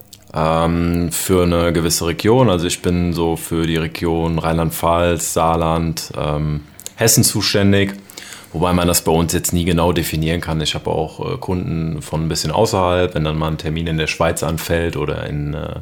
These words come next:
Liechtenstein, auch schon Luxemburg, dann würde ich das jetzt auch übernehmen. Aber so, das sind so meine Regionen, für die ich haupt-, hauptsächlich zuständig bin, ja.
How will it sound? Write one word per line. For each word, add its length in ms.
Liechtenstein, 680
auch 180
schon 220
Luxemburg, 640
dann 180
würde 140
ich 80
das 200
jetzt 140
auch 180
übernehmen. 540
Aber 240
so, 120
das 240
sind 160
so 80
meine 320
Regionen, 400
für 160
die 160
ich 180
haupt-, 420
hauptsächlich 460
zuständig 480
bin, 200
ja. 160